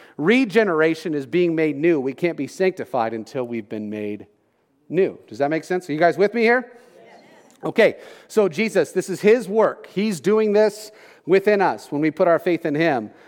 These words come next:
Uh, our old self is buried with Christ. Regeneration is newness. All that is old is passed away. Only the new is left. So we are no longer degenerates, we are regenerates. Amen? Amen. So Christ does all the work of regeneration.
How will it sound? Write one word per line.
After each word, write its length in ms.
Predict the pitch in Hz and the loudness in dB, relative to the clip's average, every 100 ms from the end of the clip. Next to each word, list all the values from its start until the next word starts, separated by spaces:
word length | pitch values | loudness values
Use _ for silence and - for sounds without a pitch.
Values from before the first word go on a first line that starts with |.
| - | -6
Uh, 380 | 139 139 135 131 | 0 2 2 2
our 220 | - 151 147 | 2 2 4
old 240 | 190 208 | 2 2
self 200 | 196 170 | 2 0
is 140 | 135 | -2
buried 420 | 117 170 208 175 127 | -2 4 4 4 -2
with 200 | 110 - | -10 -6
Christ. 480 | 123 110 92 - - | -4 -4 -6 -12 -6
Regeneration 640 | 147 147 165 156 165 160 | -4 0 0 2 0 -4
is 160 | 135 123 | -6 -6
newness. 600 | 135 165 214 156 107 - - | -2 0 0 0 -6 -12 0
All 340 | 156 185 202 | 4 4 4
that 220 | 165 156 | 2 0
is 120 | 123 - | -2 -4
old 300 | 170 180 196 | 0 4 2
is 140 | 127 - | 0 0
passed 400 | 160 170 180 240 | 4 4 2 -2
away. 400 | 185 143 151 160 - - - | 2 2 2 -4 -16 -20 -4
Only 300 | 165 214 208 | 0 2 0
the 100 | 170 | 0
new 240 | 170 180 | 2 2
is 160 | 185 143 | 2 0
left. 480 | 151 131 101 - - _ _ _ | 0 0 -2 -14 -20 _ _ _
So 180 | - 147 | -4 0
we 120 | 156 | 0
are 80 | 143 | 2
no 200 | 156 202 | 2 4
longer 380 | 190 190 175 | 2 2 0
degenerates, 760 | 139 196 220 165 156 131 135 - | 0 0 0 0 0 0 -4 -2
we 120 | 147 | 0
are 100 | 139 | 0
regenerates. 800 | 131 175 180 147 127 104 98 - | 2 0 0 -2 -4 -6 -10 -6
Amen? 400 | 139 143 185 262 - | -2 2 2 0 -6
Amen. 200 | 151 135 - - _ - - - - | -18 -18 -20 -20 _ -20 -20 -20 -20
So 160 | - 185 | -4 0
Christ 320 | - 196 202 | 4 4 4
does 160 | 208 185 | 2 4
all 160 | 208 | 6
the 40 | 214 | 6
work 280 | 208 220 214 | 2 2 0
of 140 | 147 | 0
regeneration. 960 | 175 233 226 208 202 175 165 160 175 | 0 0 0 0 2 2 0 -2 -4